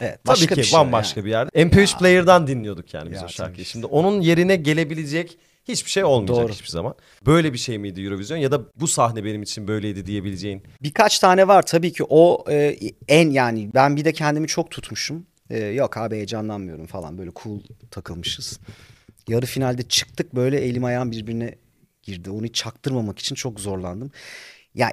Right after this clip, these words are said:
Speaker 1: o yüzden tekrar gitmeyi, e, çok isterim. Benim çok şöyle hesaplarım yoktur. Yani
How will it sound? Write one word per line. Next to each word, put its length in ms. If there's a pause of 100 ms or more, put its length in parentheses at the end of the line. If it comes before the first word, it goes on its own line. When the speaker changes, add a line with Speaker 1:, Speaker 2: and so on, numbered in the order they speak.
(140)
Speaker 1:
o 220
yüzden 420 (680)
tekrar 360
gitmeyi, 520
e, 240
çok 240
isterim. 360
Benim 160
çok 260
şöyle 280
hesaplarım 560
yoktur. 320
Yani 360